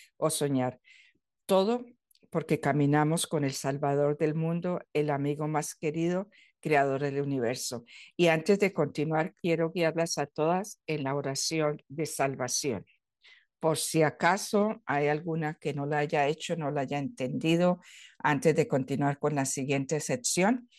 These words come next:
porque me parece importante que la hagamos. Y ahí repitan, no necesitan abrir su micrófono, ahí donde están, van a, a repetir la palabra,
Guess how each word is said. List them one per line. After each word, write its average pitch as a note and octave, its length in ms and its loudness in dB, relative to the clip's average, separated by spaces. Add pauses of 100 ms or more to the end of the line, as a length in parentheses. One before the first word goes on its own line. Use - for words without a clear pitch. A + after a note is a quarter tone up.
(280)
porque D3 240 -4
me C#3+ 140 0
parece C3 440 0
importante C#3 840 -2
que D3 120 -2
la B2 140 2
hagamos. G#2+ 560 -4 (2250)
Y D3 100 4
ahí D3 180 6
repitan, F3 520 2
no E3 100 2
necesitan D3+ 720 -2
abrir C#3 300 0
su - 180 -2
micrófono, C#3+ 880 -2 (120)
ahí C#3 300 0
donde D#3+ 320 -2
están, F#3 600 -2 (600)
van D3 340 -2
a, D3 160 2
a C#3 220 -4
repetir C#3 640 -4
la D3 220 2
palabra, B2+ 460 -2